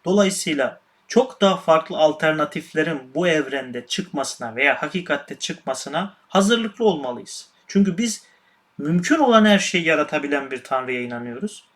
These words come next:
Ve dolayısıyla bir şeyi mümkünse onun olabiliri var bizim gözümüzden.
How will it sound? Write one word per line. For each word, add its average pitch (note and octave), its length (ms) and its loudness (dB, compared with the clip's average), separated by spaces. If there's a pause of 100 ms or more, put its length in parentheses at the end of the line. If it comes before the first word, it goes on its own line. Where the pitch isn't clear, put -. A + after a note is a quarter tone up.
(200)
Ve C#3+ 80 -6
dolayısıyla F3 420 -2 (240)
bir - 60 -8
şeyi F#3 480 -2 (440)
mümkünse G3 760 -4 (200)
onun F#3+ 180 2
olabiliri F#3+ 800 0 (300)
var D#3 460 4
bizim B2+ 300 -10
gözümüzden. B2 720 -6